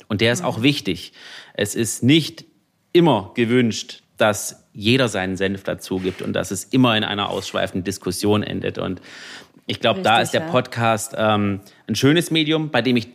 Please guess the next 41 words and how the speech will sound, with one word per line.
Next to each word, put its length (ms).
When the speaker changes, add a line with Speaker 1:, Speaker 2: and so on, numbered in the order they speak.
Speaker 1:
trotz 340
allem 240
ja 100
die 120
Möglichkeit 680
habe, 320
jeden 600
zur 160
Sprache, 640
ähm, 200
kommen 280
zu 100
lassen. 240
Vor 160
allem 220
auch 160
Menschen, 420
die 80
vielleicht 380
sagen, 240
„Boah, 120
vor 140
eine 80
Kamera 400
traue 320
ich 140
mich 180
nicht“ 240
oder 160
vor 260
ein 140
großes 320
Publikum 540
bei 80
einer 160
großen 340
Versammlung 420
traue 220
ich 140
mich 180
nicht. 300